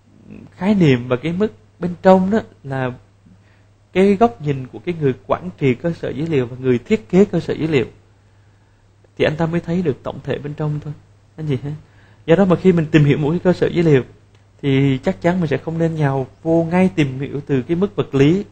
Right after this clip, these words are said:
mình đi ngược lên, tại vì như vậy nó sẽ rất là phức tạp. Cái mức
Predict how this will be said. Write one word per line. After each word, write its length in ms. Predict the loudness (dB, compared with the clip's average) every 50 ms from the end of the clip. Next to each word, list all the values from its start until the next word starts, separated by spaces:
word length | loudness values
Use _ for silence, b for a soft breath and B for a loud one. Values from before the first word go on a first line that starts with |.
| -10 -10
mình 100 | -8 -6
đi 100 | -6 -2
ngược 240 | -2 -2 -2 0
lên, 200 | 0 -2 -2 -2 -4 -10
tại 100 | -16 -12
vì 140 | -8 -6 -6
như 120 | -6 -6
vậy 80 | -6 -6
nó 100 | -8 -8
sẽ 160 | -8 -8 -6
rất 240 | -4 -4 -6 -6 -8
là 220 | -8 -6 -8 -8 -10 _ _ _ _
phức 160 | -8 -8 2 4
tạp. 220 | 6 6 6 2 b b b b b b b b _
Cái 100 | -4 -2
mức 80 | -2